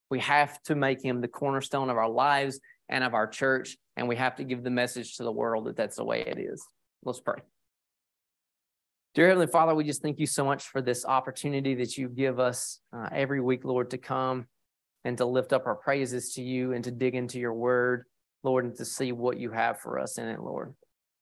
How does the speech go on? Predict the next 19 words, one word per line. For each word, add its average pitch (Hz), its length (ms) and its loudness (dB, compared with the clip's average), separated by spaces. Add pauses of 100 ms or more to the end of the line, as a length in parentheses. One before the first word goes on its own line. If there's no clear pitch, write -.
God, 131 140 4
we 139 80 0
do 147 240 4
ask 143 300 6
that 123 200 -8
you 147 60 -8
just, 131 340 -4 (260)
uh, 120 120 0
be 139 160 2
with 139 180 2
Harvest 135 480 4
and 123 120 -4
let 139 160 2
us 131 220 0
have 120 200 -2 (140)
everything 165 640 2
we 151 120 2
do, 139 540 0 (200)
every 147 280 0